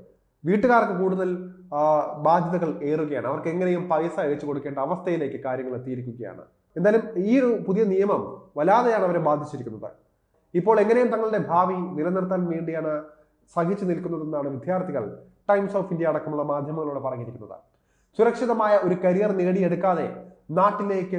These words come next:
തിരിച്ചു പോകുന്നത് ചിന്തിക്കാൻ പോലും കഴിയില്ല എന്നാണ് പലരും അഭിപ്രായപ്പെടുന്നത്. അമേരിക്കയിൽ താമസിക്കുന്ന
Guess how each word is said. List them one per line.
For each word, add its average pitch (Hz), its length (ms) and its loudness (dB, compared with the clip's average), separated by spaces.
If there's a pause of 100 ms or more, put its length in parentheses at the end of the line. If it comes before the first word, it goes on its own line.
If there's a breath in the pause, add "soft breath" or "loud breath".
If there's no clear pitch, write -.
(120)
തിരിച്ചു 180 260 -4
പോകുന്നത് 170 520 -4
ചിന്തിക്കാൻ 214 480 0
പോലും 175 280 -4
കഴിയില്ല 175 340 -2
എന്നാണ് 151 360 -6 (120)
പലരും 143 320 -6
അഭിപ്രായപ്പെടുന്നത്. 135 840 -8 (600)
അമേരിക്കയിൽ 196 500 2
താമസിക്കുന്ന 185 680 2